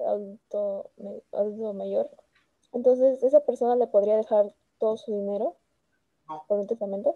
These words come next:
Speaker 1: No, ¿por qué?
Speaker 2: No, no se puede. Por más que la persona lo haya atendido, haya
Speaker 1: Pero
Speaker 2: sido
Speaker 1: ¿no sería injusto, profesor,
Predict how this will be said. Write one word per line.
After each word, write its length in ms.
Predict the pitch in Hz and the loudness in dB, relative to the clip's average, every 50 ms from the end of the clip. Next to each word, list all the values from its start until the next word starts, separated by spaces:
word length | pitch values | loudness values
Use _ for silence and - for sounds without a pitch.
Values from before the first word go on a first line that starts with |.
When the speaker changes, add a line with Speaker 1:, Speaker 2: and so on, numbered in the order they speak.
| - _ | -4 _
Speaker 1:
No, 180 | - 220 226 233 | -6 -6 -6 -6
¿por 140 | - - - | -8 -8 -8
qué? 80 | - | -8
Speaker 2:
No, 640 | 214 - _ _ _ - - - - _ _ _ _ | -8 -8 _ _ _ -20 -20 -20 -20 _ _ _ _
no 60 | _ 156 | _ -20
se 100 | 175 180 | -20 -16
puede. 400 | 170 143 143 143 139 131 123 - _ _ _ _ _ _ _ _ _ _ | -10 -6 -6 -6 -6 -8 -10 -16 _ _ _ _ _ _ _ _ _ _
Por 140 | - 143 135 | -4 -4 -2
más 180 | 147 180 180 - | 0 0 0 0
que 80 | - | 2
la 120 | 190 175 - | 2 2 0
persona 220 | - 139 147 156 | 0 -2 -4 0
lo 100 | 156 147 | 2 4
haya 120 | 156 160 160 | 4 4 4
atendido, 800 | 160 - 131 127 127 135 143 151 151 147 139 139 135 131 139 - _ _ _ _ _ _ - | 2 0 -2 -2 -2 -2 0 0 0 0 2 2 2 2 0 -4 _ _ _ _ _ _ 2
haya 180 | 139 139 143 | 4 6 8
Speaker 1:
Pero 120 | - 320 320 | 8 8 8
Speaker 2:
sido 120 | 320 330 | 6 6
Speaker 1:
¿no 80 | 349 359 | 2 -2
sería 300 | - 466 - 440 427 427 | -4 -4 -2 -2 0 0
injusto, 500 | 427 - - 311 285 302 - - 262 254 | -2 -2 0 0 0 2 2 2 2 2
profesor, 560 | - 208 220 - - 233 - 214 220 339 - | 0 -4 -14 -14 -14 -8 -4 -4 -4 -4 -6